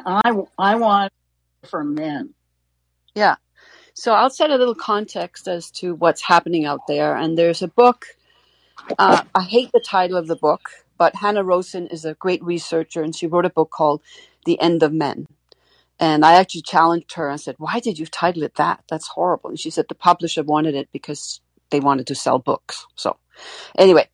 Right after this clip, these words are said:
Speaker 2: I'll rest that aside. But what's happening globally is that men are impacted around the world. And it happened more in the post-industrial economy,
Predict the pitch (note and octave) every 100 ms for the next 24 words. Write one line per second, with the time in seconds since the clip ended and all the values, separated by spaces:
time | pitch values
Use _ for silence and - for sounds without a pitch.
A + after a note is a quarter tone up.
0 | - E3+ D#3+ F3+ G#3 - F3 F3 - -
1 | - - F3 _ - - - B3+ C4+ C4
2 | B3+ B3 G#3+ F3+ F3+ F3+ F3 D#3+ D#3 E3+
3 | F3+ F#3+ G3 - F3 - E3+ E3+ - D3
4 | - C#3+ - _ _ - E3 E3 D#3+ D3+
5 | C3+ B2+ A2+ A#2+ - - E3 E3 - -
6 | - - F#3 G3+ C4 C#4+ G#3+ F#3+ F#3+ F#3
7 | F3 D#3+ - E3 - D#3+ D3+ - - D#3
8 | - - D3+ D#3 E3+ F#3 G#3